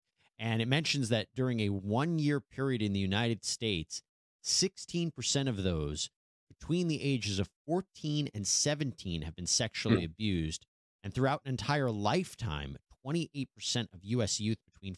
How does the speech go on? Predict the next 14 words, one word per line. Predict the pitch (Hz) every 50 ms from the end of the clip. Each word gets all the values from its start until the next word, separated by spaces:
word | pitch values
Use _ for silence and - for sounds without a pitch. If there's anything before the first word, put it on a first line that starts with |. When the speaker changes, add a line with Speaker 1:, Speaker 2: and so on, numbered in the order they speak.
| _ _
Speaker 1:
fourteen | - 117 113 _ - 110 98
and | 90 87
seventeen | 82 - - 107 104 107 101 92 - 87 80
have | 78 76 -
been | 82
sexually | - - 101 90 - - - 92 87 80 80
abused. | 76 80 78 76 71 71 - -
And, | 82 95 87 -
and | - 104
again, | 104 98 131 123 113 95
we're | 101
talking | - - 113 131 127 -
about | 110 107
somebody | - - 113 107 110 104 98